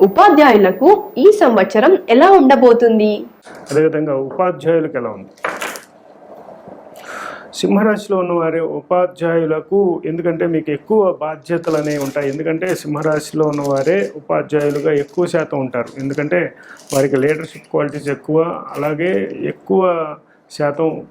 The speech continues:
Speaker 2: ఉపాధ్యాయ వృత్తిలో ఉన్న వారిని నేను గమనించడం జరిగింది.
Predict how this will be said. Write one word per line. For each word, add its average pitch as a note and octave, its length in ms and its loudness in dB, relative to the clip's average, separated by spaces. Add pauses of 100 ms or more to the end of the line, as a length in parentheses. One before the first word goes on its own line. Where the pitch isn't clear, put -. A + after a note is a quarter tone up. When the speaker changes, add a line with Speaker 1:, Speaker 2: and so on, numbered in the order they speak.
(120)
Speaker 2:
ఉపాధ్యాయ E3 600 -2
వృత్తిలో D3 440 -4
ఉన్న C#3 140 -4
వారిని C#3 260 -4
నేను C3 200 -6
గమనించడం C3 540 -6
జరిగింది. A#2 480 -4